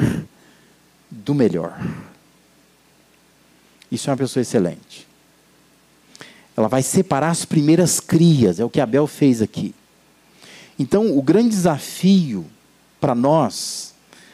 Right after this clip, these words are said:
é nós sermos, como é que fala isso no plural, né? Abéis. É, a gente ser Abel num mundo de Caíns. Porque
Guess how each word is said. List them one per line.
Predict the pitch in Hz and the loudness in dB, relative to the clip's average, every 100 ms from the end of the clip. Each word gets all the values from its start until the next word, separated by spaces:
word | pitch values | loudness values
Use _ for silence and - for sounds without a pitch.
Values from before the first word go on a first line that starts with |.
| - - | -20 -2
é | 147 | 0
nós | 147 151 196 254 | 0 0 2 2
sermos, | - - 165 160 131 101 - - - _ - - _ - _ _ _ _ _ _ _ | 0 2 4 4 0 -4 -8 -14 -18 _ -20 -20 _ -20 _ _ _ _ _ _ _
como | 127 | -8
é | |
que | - | -4
fala | 139 113 | 0 2
isso | 110 101 - 92 95 | 2 0 -8 -14 -12
no | 110 | -10
plural, | 123 101 98 95 | -4 0 0 0
né? | 98 101 _ | -2 -8 _
Abéis. | - 110 92 131 127 95 - - - - - _ - 147 - 190 - - - - - - - _ | -6 -4 0 2 2 0 -4 -6 -8 -10 -16 _ -8 -8 -8 -18 -18 -20 -20 -20 -20 -20 -20 _
É, | 131 120 | -2 0
a | 139 139 | 0 -2
gente | 107 165 240 196 | 0 4 4 2
ser | 160 - 165 | -2 2 2
Abel | 123 92 127 147 139 98 82 _ _ _ _ _ _ _ - | 2 0 2 4 4 2 -4 _ _ _ _ _ _ _ -6
num | 143 160 | -2 -2
mundo | 139 139 190 190 165 | 0 2 2 2 0
de | 160 | -4
Caíns. | - 165 135 147 139 98 - - - - - _ _ _ _ _ _ _ _ _ _ _ _ _ _ _ _ _ _ | -2 0 4 4 2 0 -6 -6 -6 -10 -14 _ _ _ _ _ _ _ _ _ _ _ _ _ _ _ _ _ _
Porque | - - 165 175 | -4 2 4 4